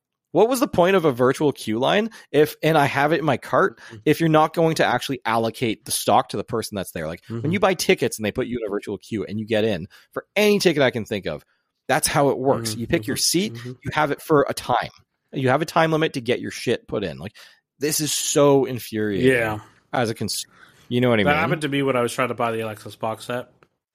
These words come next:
Speaker 2: Like, I bought
Speaker 1: Mm.
Speaker 2: it. It took my money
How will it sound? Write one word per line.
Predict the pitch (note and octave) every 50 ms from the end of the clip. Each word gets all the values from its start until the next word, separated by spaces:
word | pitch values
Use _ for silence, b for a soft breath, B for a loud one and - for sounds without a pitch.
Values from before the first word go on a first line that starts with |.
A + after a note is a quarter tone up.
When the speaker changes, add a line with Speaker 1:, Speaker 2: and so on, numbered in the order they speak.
| _ _ _ _ _ _ _ _ _ _ _
Speaker 2:
Like, | - A2+ A2+
I | A2+
bought | B2+ B2+ B2 A#2+ B2 B2
Speaker 1:
Mm. | A#2+ F#2+
Speaker 2:
it. | E2+ - _ _ _ _ _ _ _ _ _ _ _ _ _ -
It | C3+ -
took | D3 C#3
my | C#3+ C#3 B2+
money | B2 A#2+ A#2 A#2 A#2 A#2+ A#2